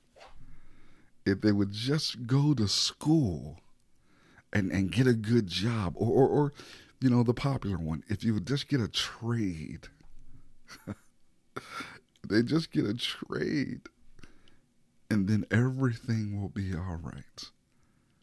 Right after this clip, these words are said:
But you're telling people who are already poor to find money to do these things, because none of that shit that you, which you folks are suggesting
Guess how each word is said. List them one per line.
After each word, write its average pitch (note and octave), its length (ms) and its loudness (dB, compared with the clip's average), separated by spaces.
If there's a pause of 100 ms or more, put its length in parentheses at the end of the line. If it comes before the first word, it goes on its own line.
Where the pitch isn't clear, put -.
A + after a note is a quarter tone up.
(1040)
But A2+ 140 -4
you're B2+ 80 -2
telling E3 280 -4
people C3 260 -2
who A#2+ 200 2
are F2 140 0
already B2 480 0
poor F2 560 -2 (920)
to G#2 120 -4
find A2+ 420 0
money G#2+ 340 0
to - 160 -6
do G#2+ 220 0
these - 260 -6
things, E2+ 180 -4
because B2 260 -2
none C#3 200 4
of F#3+ 80 0
that E2 160 0
shit - 260 -4
that - 220 -4
you, G#2 140 -2 (140)
which - 500 -8
you G2 140 -6
folks G#2 300 -2
are - 80 -2
suggesting - 680 -4